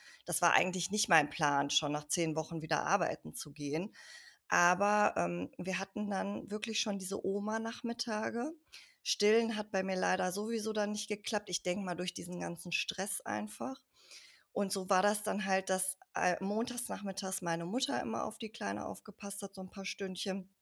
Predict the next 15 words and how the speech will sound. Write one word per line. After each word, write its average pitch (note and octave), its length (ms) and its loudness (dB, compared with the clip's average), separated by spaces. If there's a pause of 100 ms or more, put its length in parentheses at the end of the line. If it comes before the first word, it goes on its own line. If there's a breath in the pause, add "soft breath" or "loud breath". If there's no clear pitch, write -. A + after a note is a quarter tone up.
(400)
Und B3+ 100 -4
freitags - 420 -4
nachmittags E3+ 460 -4
meine E3 180 -2
Schwiegereltern. D#3 920 -2 (320 loud breath)
Und E3+ 100 -4
dann D#3+ 160 0
hab D#3+ 100 0
ich D#3 160 -2
halt D#3+ 120 -2
die F3+ 80 -2
Mädels F#3+ 380 -2
im G#3+ 120 -4
Institut A#3+ 580 -4
unterstützt. E3+ 960 -4